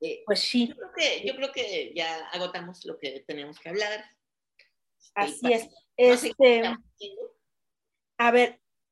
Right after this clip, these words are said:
Speaker 2: a, a mí, ya saben, yo soy Catástrofe. Y hace rato dije mi nombre, eh, como, <laughs> como dato especial, este podcast.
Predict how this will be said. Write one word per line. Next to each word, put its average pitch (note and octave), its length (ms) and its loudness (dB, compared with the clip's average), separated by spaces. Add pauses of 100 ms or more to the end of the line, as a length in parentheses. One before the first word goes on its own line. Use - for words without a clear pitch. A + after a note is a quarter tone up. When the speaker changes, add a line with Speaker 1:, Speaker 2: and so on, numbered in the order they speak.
Speaker 2:
a, G3+ 760 -2 (760)
a A#3 140 2
mí, F#4 680 -4 (200)
ya G#3+ 160 -6
saben, B3 380 -2
yo F#3 80 -8
soy - 160 -16
Catástrofe. A#3+ 800 -4 (540)
Y A3+ 140 2
hace C4 200 4
rato B3 220 4
dije A#3 180 0
mi G#3 120 -2
nombre, G3 440 -4
eh, D#4+ 720 2
como, F#3+ 400 -4
<laughs> D4 880 4 (760)
como A3 300 0
dato C#4+ 340 4
especial, C#4+ 960 4
este F#3 540 -6
podcast. F3+ 480 -6